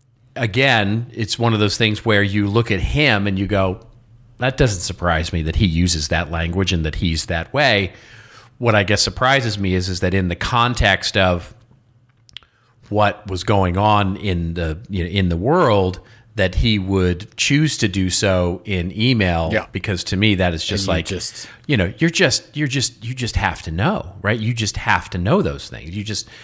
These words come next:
Speaker 1: you can't, you can't do that anymore.
Speaker 2: Yeah, but, but
Speaker 1: And
Speaker 2: it's just like, but that's everything, right? It's email, it's on video,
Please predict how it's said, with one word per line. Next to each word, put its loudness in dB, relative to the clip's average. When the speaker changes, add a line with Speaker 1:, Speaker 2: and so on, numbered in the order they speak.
Speaker 1:
you -4
can't, 4
you -6
can't 0
do 4
that 2
anymore. -8
Speaker 2:
Yeah, 2
but, -2
but 0
Speaker 1:
And 6
Speaker 2:
it's -4
just -2
like, -2
but 0
that's -2
everything, 0
right? -4
It's -4
email, 2
it's -6
on -2
video, 2